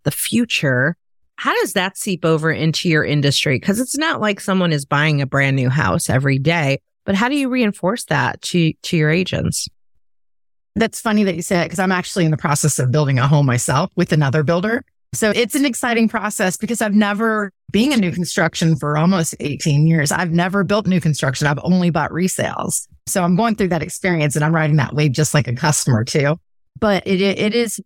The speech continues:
Speaker 2: really just getting to know the sales agents, getting to know the builder,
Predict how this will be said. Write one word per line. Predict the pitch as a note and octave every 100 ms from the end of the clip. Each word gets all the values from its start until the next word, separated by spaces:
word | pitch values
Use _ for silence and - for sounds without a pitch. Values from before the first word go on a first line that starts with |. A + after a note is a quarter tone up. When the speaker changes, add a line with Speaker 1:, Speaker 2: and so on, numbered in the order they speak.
| -
Speaker 2:
really | G3+ G3+ F#3+ F3+ F3
just | - A3 - - _ -
getting | G3 G3+
to | G3 F#3+
know | F3 E3
the |
sales | D#3 D#3+ D#3+ D#3
agents, | D3+ D#3 D3+
getting | - F3+ F#3+
to | F3+ F3+
know | E3
the | D3
builder, | C3+ D#3 E3 D#3+ D3+